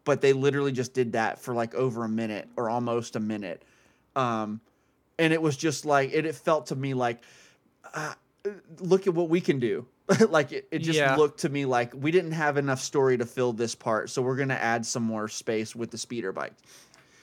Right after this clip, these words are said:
Speaker 1: That's what it felt like to me, anyway. Um, but
Speaker 2: Huh.
Speaker 1: again, it looked really cool. And, um, I wanted to say about this, it reminded me of that, but it works here.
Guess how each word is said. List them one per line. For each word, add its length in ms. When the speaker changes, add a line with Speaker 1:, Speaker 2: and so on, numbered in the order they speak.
Speaker 1:
That's 180
what 140
it 80
felt 340
like 380
to 100
me, 400
anyway. 400
Um, 560
but 280
Speaker 2:
Huh. 80
Speaker 1:
again, 360
it 160
looked 460
really 260
cool. 420
And, 560
um, 480
I 340
wanted 380
to 120
say 440
about 400
this, 800
it 180
reminded 720
me 160
of 200
that, 420
but 140
it 140
works 540
here. 400